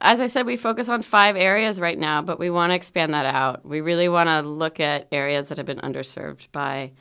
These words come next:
um, areas for women that have been underserved. And so we're, we're focusing on, on that at the moment. We're also gonna introduce our own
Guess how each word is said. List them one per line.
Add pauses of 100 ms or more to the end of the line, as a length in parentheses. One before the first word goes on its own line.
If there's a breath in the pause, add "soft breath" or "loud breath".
(580 soft breath)
um, (1000)
areas (100)
for
women
that
have
been
underserved.
And
so
we're, (960)
we're
focusing
on,
on
that
at
the
moment. (340 loud breath)
We're
also
gonna
introduce
our
own